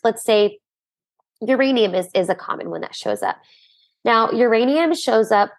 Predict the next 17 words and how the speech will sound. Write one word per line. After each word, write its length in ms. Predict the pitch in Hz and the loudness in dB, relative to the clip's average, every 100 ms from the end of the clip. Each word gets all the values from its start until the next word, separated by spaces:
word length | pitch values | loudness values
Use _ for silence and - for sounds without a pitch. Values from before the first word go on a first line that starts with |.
| _ - | _ -2
in 240 | 202 196 | 2 2
areas 480 | - 185 185 185 185 | 2 2 4 2 0
where 320 | 190 175 180 | -2 0 2
there 180 | 190 180 | 2 2
is 120 | 175 | 2
a 40 | |
lot 180 | 185 196 | 0 0
of 160 | 185 175 | 0 -6
granite, 640 | 175 175 175 165 - - - _ _ _ _ _ _ | -4 -2 -2 -2 -6 -10 -20 _ _ _ _ _ _
um, 340 | 208 180 165 165 | 0 2 0 -2
granite 380 | 190 190 185 - | 0 2 0 -4
rock, 380 | 175 143 85 - - | -2 0 0 -6 -4
right? 220 | 170 170 | -2 -2
So 140 | - 202 | -2 -2
if 140 | 190 | 0
you're 160 | 208 190 | -2 0
drinking 760 | 196 208 220 240 226 226 | 0 0 0 0 0 -2